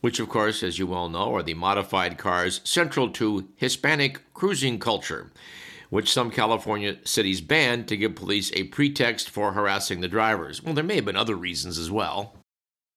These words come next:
If the bottom of your car is below your wheel rim and you hit a pothole, well, I don't know. I, I can tell you that, uh, that, um, a person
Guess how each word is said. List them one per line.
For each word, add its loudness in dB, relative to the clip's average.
If -12
the 2
bottom 4
of 4
your 4
car 4
is 2
below 2
your 4
wheel 6
rim 0
and -2
you 2
hit 2
a 2
pothole, 2
well, -4
I -2
don't -8
know. -14
I, 2
I 4
can 4
tell 4
you 2
that, -4
uh, 0
that, -4
um, -4
a -8
person -4